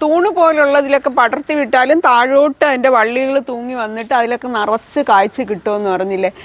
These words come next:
ദാ ഈ രീതിയിലാണ് കായ്ക്കുന്നത് കേട്ടോ. നല്ല സ്വാദിഷ്ടമായിട്ടുള്ള ഒരു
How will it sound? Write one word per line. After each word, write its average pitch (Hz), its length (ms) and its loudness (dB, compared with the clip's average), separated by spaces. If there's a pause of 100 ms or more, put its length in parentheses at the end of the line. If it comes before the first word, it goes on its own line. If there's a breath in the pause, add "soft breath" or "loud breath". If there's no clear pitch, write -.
(160 loud breath)
ദാ 285 60 4
ഈ 294 220 2
രീതിയിലാണ് 262 720 0
കായ്ക്കുന്നത് 196 560 0
കേട്ടോ. 214 280 0
നല്ല 214 280 0
സ്വാദിഷ്ടമായിട്ടുള്ള 262 1700 0
ഒരു 214 380 2